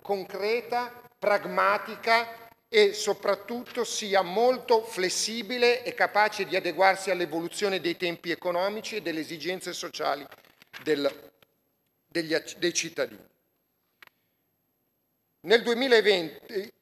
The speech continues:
individuammo diciotto edifici, poi ne aggiungemmo due nel duemilaventuno.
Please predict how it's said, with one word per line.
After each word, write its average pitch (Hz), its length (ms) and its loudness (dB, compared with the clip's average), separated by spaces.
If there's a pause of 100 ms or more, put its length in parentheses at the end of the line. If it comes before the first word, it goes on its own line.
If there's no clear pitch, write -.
(240)
individuammo 220 1080 4
diciotto 214 460 2
edifici, 156 580 -8
poi 185 240 2
ne 185 80 0
aggiungemmo 175 640 -2
due 180 640 -2 (120)
nel 156 200 -8
duemilaventuno. 156 1000 -6